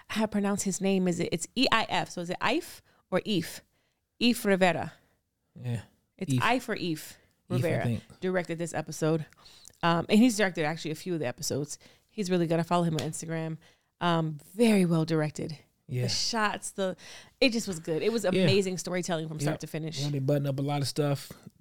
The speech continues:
Speaker 2: opened up a lot of stuff.
Speaker 1: Yeah.
Speaker 2: They did a great job, you know.
Speaker 1: Yeah.
Speaker 2: It, it's, it's, yeah, it's that great, great, great season, y'all.
Speaker 1: Um, Malcolm Mays,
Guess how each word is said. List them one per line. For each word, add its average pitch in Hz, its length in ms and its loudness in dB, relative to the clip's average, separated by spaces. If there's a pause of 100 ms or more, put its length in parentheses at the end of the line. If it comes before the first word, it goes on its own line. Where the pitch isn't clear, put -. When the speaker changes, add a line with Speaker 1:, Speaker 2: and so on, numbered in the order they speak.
(100)
Speaker 2:
opened 143 320 2
up 143 140 2
a 143 40 0
lot 139 180 0
of 139 60 2
stuff. 147 520 0
Speaker 1:
Yeah. 180 360 -4 (100)
Speaker 2:
They 135 80 -4
did 135 180 -2
a 131 40 -2
great 131 260 -2
job, 127 400 -2
you 135 120 -6
know. 123 80 0
Speaker 1:
Yeah. 170 180 0 (880)
Speaker 2:
It, 143 180 -4
it's, 151 220 -2
it's, - 180 -2
yeah, 127 380 -2
it's - 180 -6 (280)
that 127 300 -6
great, 139 320 -2
great, 139 360 -2
great 147 220 2
season, 131 360 0
y'all. 113 260 -4 (720)
Speaker 1:
Um, 220 560 0
Malcolm 254 540 2
Mays, 269 680 -2